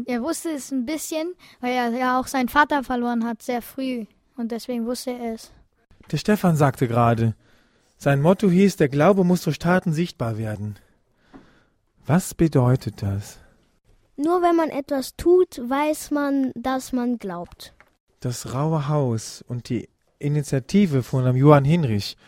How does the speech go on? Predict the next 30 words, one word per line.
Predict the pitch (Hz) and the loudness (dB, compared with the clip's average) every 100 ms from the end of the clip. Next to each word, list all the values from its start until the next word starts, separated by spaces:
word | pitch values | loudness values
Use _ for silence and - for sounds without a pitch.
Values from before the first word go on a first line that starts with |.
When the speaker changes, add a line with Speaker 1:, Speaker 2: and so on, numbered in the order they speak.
| - - | -20 -4
Speaker 2:
hat | 127 - | -4 0
große | 147 190 - 170 | 4 4 2 -4
Kreise | - 151 156 151 | 0 4 4 4
in | 131 127 | 0 2
Deutschland | 113 113 110 101 | 2 2 0 -4
gezogen | 104 - 107 101 104 - - _ _ | -8 -4 -4 -2 -6 -10 -20 _ _
und | - | -10
immer | - 190 175 | 0 4 6
mehr | 156 | 6
Menschen | 139 165 - 185 160 | 4 2 0 -2 2
waren | 143 139 | 2 2
begeistert | 123 117 139 180 - | 0 2 4 4 0
von | - 151 | -4 -2
seiner | 131 120 120 | 0 0 0
Arbeit. | 101 101 92 92 92 - _ _ _ _ | 0 -2 -2 -4 -6 -18 _ _ _ _
Was | - 156 | -2 0
ist | 185 - - | -2 -8 0
heute | 175 202 165 | 2 2 0
daraus | 160 151 156 | 0 0 -2
geworden? | - 131 117 104 101 101 - - | -4 -2 0 0 0 -6 -8 -14
Speaker 3:
Das | 247 - | -16 -12
diakonische | - 254 240 - 262 247 233 - 208 202 | -2 0 0 0 0 2 0 -6 -8 -6
Werk. | 208 196 190 - _ _ - - _ - | -6 -6 -10 -20 _ _ -20 -20 _ -8
Speaker 2:
Zwölf | 220 269 | 0 0
Kinder | - 247 214 | 0 0 2
hat | 190 | 2
der | 190 | 2
Johann | 190 202 | 2 2
Hinrich | 185 196 196 180 | 2 0 -2 -2
angefangen. | 175 151 139 127 120 113 | -2 -2 -2 -2 -2 -6